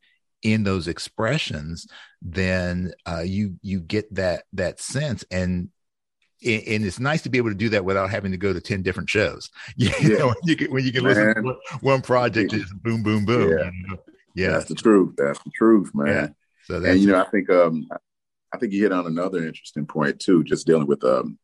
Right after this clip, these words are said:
Speaker 2: like, when we talk about all of these different styles, they all come from the same place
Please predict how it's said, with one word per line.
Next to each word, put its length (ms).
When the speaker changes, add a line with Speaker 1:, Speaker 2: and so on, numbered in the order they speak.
Speaker 2:
like, 140
when 80
we 40
talk 220
about 320
all 340
of 60
these 260
different 720
styles, 800
they 120
all 220
come 260
from 280
the 80
same 480
place 560